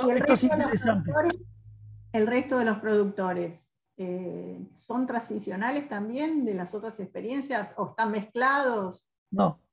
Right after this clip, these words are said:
Speaker 2: en, en, en las otras experiencias de productor, los productores Sauce Chico, Colonia de Merced,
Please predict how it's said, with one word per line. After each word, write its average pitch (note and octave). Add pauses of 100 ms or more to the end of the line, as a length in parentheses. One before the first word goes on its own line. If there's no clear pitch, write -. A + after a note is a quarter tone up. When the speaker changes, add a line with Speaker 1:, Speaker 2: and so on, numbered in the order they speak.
Speaker 2:
en, F#3+
en, F#3
en F#3
las E3
otras A#3+
experiencias A#3+
de A3+
productor, G3+
los F#3
productores G3+
Sauce A3
Chico, B3
Colonia A#3+
de G#3+
Merced, B3+